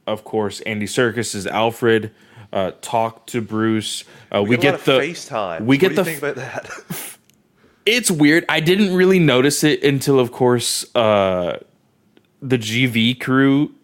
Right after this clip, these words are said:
Speaker 1: pointed this out. I was listening to their, uh, podcast, uh, this morning, and I had to actually go back to the trailer earlier today, and this is legit a FaceTime.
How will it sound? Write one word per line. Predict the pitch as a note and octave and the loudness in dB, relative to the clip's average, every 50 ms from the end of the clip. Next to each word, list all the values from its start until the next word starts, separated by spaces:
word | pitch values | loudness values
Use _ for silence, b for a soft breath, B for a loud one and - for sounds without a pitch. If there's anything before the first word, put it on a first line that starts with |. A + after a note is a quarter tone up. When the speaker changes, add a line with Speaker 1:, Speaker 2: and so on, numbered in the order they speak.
| - - | -20 -12
Speaker 1:
pointed | - - C#3+ D3 D3 D3 C3 | -4 -2 0 2 2 0 0
this | C#3 C#3+ C3 B2+ | 0 -2 0 0
out. | B2+ A2+ B2+ D3 - - - | 2 2 2 0 0 -2 -4
I | A2+ A2+ | -2 0
was | A#2 A2 | 0 0
listening | A2+ A2+ A2+ - A#2+ A#2 A#2 A2+ A2 | -2 -4 -4 -4 -4 -4 -4 -4 -6
to | - - A2 | -6 -6 -4
their, | G2 G#2+ G#2 G#2 G2+ G2 G2 G2 F#2 E2+ - _ _ _ _ _ - | -2 0 0 0 0 0 -2 -2 -4 -6 -8 _ _ _ _ _ -6
uh, | F#2+ F#2+ F2+ F2 - | -4 -4 -4 -4 -6
podcast, | - - - G#2 G2+ F#2+ - - G2 G2+ G2+ G2 - - - - - - | -8 -4 -2 0 0 0 -2 -2 0 0 0 -2 -6 -14 -18 -18 -18 -18
uh, | - _ _ - - - - | -18 _ _ -14 -14 -10 -4
this | A2+ A2+ G#2+ - | -4 -2 -2 -2
morning, | G#2+ G#2 G#2 G2+ G2+ G#2 G#2 G#2 - B B B B B B B B B B _ _ - | -4 -4 -2 -2 -2 -2 -4 -6 -10 B B B B B B B B B B _ _ -4
and | A#2+ A2+ A#2 A#2 A2+ A2+ A2+ A2+ - | -2 -2 0 0 0 0 0 -2 -2
I | - G2+ A#2 | -2 -2 -2
had | A2+ G#2+ A2+ A2 A2 A2+ A#2+ A#2+ A#2 | -2 -2 0 0 0 0 0 -2 -4
to | - B2 A#2+ A#2 | -4 0 2 2
actually | G2+ G#2+ A2+ G#2+ - B2 A2 | 2 2 0 0 -2 -4 0
go | A2 A2 G2+ | 2 2 2
back | F#2 G2 F#2+ G2 G2+ - | 2 0 -2 -2 -4 -6
to | - A2 | -8 -10
the | G2 F#2+ | -10 -10
trailer | - - - F2+ F2+ F#2 F#2 | -10 -8 -6 -6 -6 -6 -6
earlier | C2 F2 F2+ F2+ F2+ F2+ F2 F2 | -6 -6 -6 -6 -6 -6 -8 -8
today, | F2+ - - - G2 G2 F#2 F2+ F2 - B B B B B B B B | -10 -12 -8 -4 -2 -2 -2 -2 -4 -6 B B B B B B B B
and | - G2+ G2 G2 G2 F#2+ F#2 F#2 F#2+ F#2 b b b b b b - | -4 -2 0 0 0 0 0 -2 -4 -6 b b b b b b -2
this | - A#2+ A#2+ A2+ - | 2 2 2 2 0
is | B2 A#2 G#2+ G#2+ | -4 -4 -4 0
legit | A2+ B2 A#2+ A#2+ G#2+ A#2+ B2 A#2+ - - _ _ _ - | 2 2 2 0 0 -2 0 0 -2 -4 _ _ _ -14
a | D2 F#2 G#2+ G#2+ G#2 | -8 -2 -2 -2 -2
FaceTime. | - - A2 B2 B2 - - - - - - - F2 | 0 0 0 0 0 0 -4 -10 -12 -14 -14 -14 -18